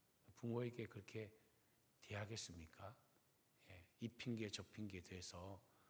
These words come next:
예, 오라 그러면 뭐 바쁘다고 하고, 뭐 하자 그러면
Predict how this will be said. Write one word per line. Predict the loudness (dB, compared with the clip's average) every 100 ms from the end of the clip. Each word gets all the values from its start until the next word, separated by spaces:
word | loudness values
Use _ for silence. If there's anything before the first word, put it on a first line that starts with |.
| -20 -20 -20 -14 -10
예, | -10 -10 -16 -8 2
오라 | 4 6
그러면 | 2 0 -2 -2
뭐 | -6 -10 -8
바쁘다고 | -12 -10 -8 -8 -8
하고, | -8 -10 -12 -20 -20 -20 -20 -20 -20 -10
뭐 | -6
하자 | -2 0 0
그러면 | -2 -6 -8 -10